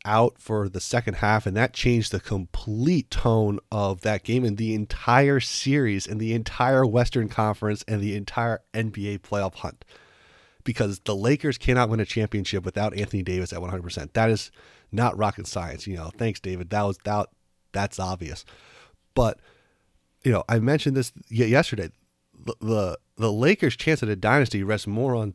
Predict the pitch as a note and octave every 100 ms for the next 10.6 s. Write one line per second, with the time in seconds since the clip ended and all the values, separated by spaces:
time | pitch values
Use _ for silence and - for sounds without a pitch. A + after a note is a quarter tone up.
0 | _ - C3+ E3 A#2+ G2+ - G#2+ G2 -
1 | F2+ G#2+ A#2 G#2 G2 F2 - A#2+ A#2+ -
2 | - - - - _ - A2+ F3+ F3 -
3 | - E3+ D#3+ F#2+ G#2+ G2+ G2+ A2 C#3 D#3+
4 | - A#2 A#2 A2 G#2 G2+ G2+ G2+ G#2 F#2+
5 | F2+ - F2+ F2+ E2+ A2+ D3 D#3 A2+ A2+
6 | G#2+ F#2 G2+ - G#2+ G2 - _ _ _
7 | _ _ _ - F#2+ F2 - F#2+ E2 -
8 | _ _ _ - - - D3+ D3+ A#2+ -
9 | D#3 - A#2 - C3+ A#2+ B2+ B2 A2+ G2+
10 | A2+ B2+ G2 - -